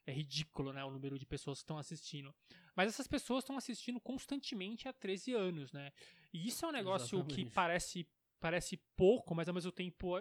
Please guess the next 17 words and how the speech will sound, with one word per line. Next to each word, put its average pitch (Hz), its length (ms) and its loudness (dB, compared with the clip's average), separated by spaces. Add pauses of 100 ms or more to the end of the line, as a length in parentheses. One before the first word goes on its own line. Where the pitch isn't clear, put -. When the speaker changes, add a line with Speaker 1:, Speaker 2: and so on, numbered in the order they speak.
(120)
Speaker 1:
acaba 180 320 0
sendo 185 240 -4
muito, 180 540 -2
né? 143 160 -4
Porque, - 360 -6
meu, 190 320 2 (460)
é 170 100 8
uma 240 180 4
dedicação 180 720 0
muito 160 300 -6
grande. 143 400 -4 (440)
Pelo 208 200 6
que - 100 0
eu 240 80 6
sei, 185 360 2
por 180 200 -2
seguir 165 640 -6